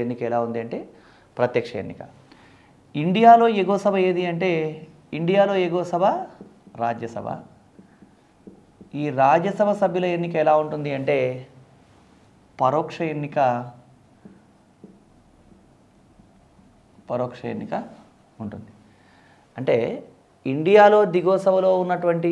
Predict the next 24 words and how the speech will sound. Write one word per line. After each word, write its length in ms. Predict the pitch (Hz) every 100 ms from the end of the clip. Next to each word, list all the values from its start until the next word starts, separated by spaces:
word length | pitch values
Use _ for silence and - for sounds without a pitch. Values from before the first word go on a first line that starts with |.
| 170
ఇంతకుముందు 380 | 160 175 175 180 170
మనం 120 | 160
టేబుల్లో 280 | 156 151 156 147
ఒక 80 | 127
అంశం 220 | 131 139 117
గమనించాం, 380 | 110 113 98 - _ - 123
ఇండియాలో 320 | 139 156 160 151
లోక్సభ 260 | 143 156 143
సభ్యులు 240 | 143 143 -
ఫైవ్ 160 | 127 123
ఫార్టీ 220 | 127 123 113
ఫైవ్ 120 | 113 104
అనుకున్నాం. 340 | 101 98 92 - _ _ - - _ 123
ఈ 40 | 123
ఫైవ్ 160 | 123 131
ఫార్టీ 240 | 165 160 160
ఫైవ్లో 220 | 165 160 170
ఇద్దరు 200 | 151 143 131
ఆంగ్లో 220 | 147 156 160
ఇండియన్లు 280 | 156 151 147 135
మినహాయిస్తే 560 | 139 143 127 - 107 - - - - - _ -
మిగతా 200 | 139 156 175 151
ఐదు 100 | 170
వందల 160 | 180